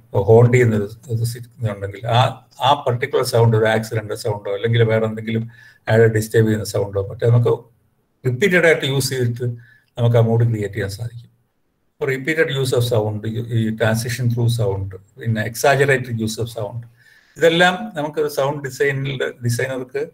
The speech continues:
ഏഹ്, സ്ക്രിപ്റ്റിൻ-, സ്ക്രിപ്റ്റ് സമയത്ത് തന്നെ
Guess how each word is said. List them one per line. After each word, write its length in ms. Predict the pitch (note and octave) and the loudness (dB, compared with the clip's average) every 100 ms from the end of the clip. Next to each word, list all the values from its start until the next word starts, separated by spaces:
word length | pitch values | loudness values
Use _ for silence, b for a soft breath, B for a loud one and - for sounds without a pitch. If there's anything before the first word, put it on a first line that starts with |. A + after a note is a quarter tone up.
| _ _ _ _ _ _ - | _ _ _ _ _ _ 0
ഏഹ്, 360 | A#2+ A#2 A2+ | 4 6 6
സ്ക്രിപ്റ്റിൻ-, 640 | A2 - B2 A#2+ C3 C3 C3 | 2 -2 -8 -6 -8 -8 -10
സ്ക്രിപ്റ്റ് 400 | - B2+ A#2 C#3 | -12 -12 -8 -6
സമയത്ത് 520 | C3+ B2+ A#2+ A#2 A#2+ | -4 -2 -4 -2 2
തന്നെ 400 | A#2 A#2+ - | 2 2 0